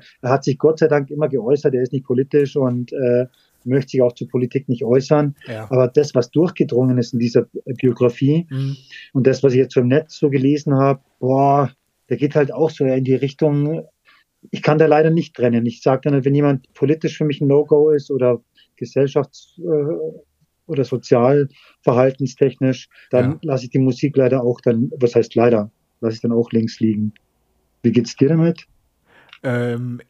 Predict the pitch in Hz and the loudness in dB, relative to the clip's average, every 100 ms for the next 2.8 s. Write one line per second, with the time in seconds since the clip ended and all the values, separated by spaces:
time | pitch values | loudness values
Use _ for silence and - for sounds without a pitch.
0 | _ - 156 156 110 104 - _ _ _ | _ -6 -4 -4 -6 -10 -16 _ _ _
1 | - 123 160 156 - 170 160 147 160 - | -8 -4 -4 -4 -6 -8 -6 -6 -6 -6
2 | 151 147 156 - 165 131 127 127 | -8 -6 -8 -12 -10 -8 -8 -10